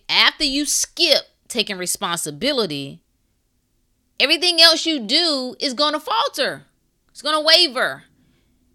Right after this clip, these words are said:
It's gonna crumble because you haven't laid the foundation. The foundation is, I am responsible for my life. I am responsible for my health. No one else. The end.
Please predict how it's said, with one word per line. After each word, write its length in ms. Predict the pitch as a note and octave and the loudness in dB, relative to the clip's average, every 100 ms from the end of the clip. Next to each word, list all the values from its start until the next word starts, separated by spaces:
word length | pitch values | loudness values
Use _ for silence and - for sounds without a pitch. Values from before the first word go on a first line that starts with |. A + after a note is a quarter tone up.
| _ | _
It's 100 | - | -10
gonna 260 | - D4+ D4 | -2 -2 -2
crumble 640 | - F#4+ F#4 A#3 D3 C#2+ _ _ _ _ _ _ | 0 2 2 -2 -6 -8 _ _ _ _ _ _
because 360 | - - C4+ G#3 | -12 2 2 2
you 120 | B3 | -2
haven't 360 | A#3+ C#4 D4 C4+ | 4 2 2 0
laid 260 | C4 C4+ | 0 0
the 40 | A#3+ | -2
foundation. 720 | B3+ A#3+ A#3 D4+ E4 - A3 | -2 -2 4 4 4 -2 -6
The 100 | F3+ | -8
foundation 960 | - B3 B3 B3 G3+ D4+ E4+ - D#4 D4 _ | 2 4 4 2 2 4 4 -2 -4 -4 _
is, 580 | B3 G#3+ G3 G3+ A#3 - _ | -6 -2 -2 -2 -6 -14 _
I 240 | A3 C#4 D4+ | 2 4 4
am 240 | D4+ C#4+ | -2 -4
responsible 880 | C4 C4+ - C#4 C4 A#3+ C#4+ A3+ B3+ | 0 2 2 4 2 2 -4 -4 -4
for 180 | - A#3 | -2 4
my 180 | A#3 | 6
life. 520 | A#3 A#3+ B3+ A3+ D#3+ - - - | 6 6 8 6 2 -8 -20 -2
I 220 | - C4+ D4+ | 8 10 10
am 260 | D4+ C#4+ | 8 4
responsible 840 | C#4 C4+ - - C4+ C4+ C#4 A#3+ C4 | 0 0 0 0 -2 -2 -4 -6 -4
for 160 | B3+ | -2
my 220 | A3 A3 | 0 0
health. 420 | A3+ C#4+ C4+ C3+ - _ _ _ _ _ D#3 | 0 0 0 -2 -10 _ _ _ _ _ -18
No 360 | E3+ E3+ D4+ | -12 4 6
one 260 | F#4 F#4 E4 | 10 8 8
else. 560 | C4 C#3 - - - - _ _ _ _ _ _ _ _ _ - | 4 2 -6 -6 -6 -14 _ _ _ _ _ _ _ _ _ -18
The 540 | E3+ D#4+ F4 D#4 A#3 | 4 4 6 4 2
end. 220 | C#3 - | -2 -12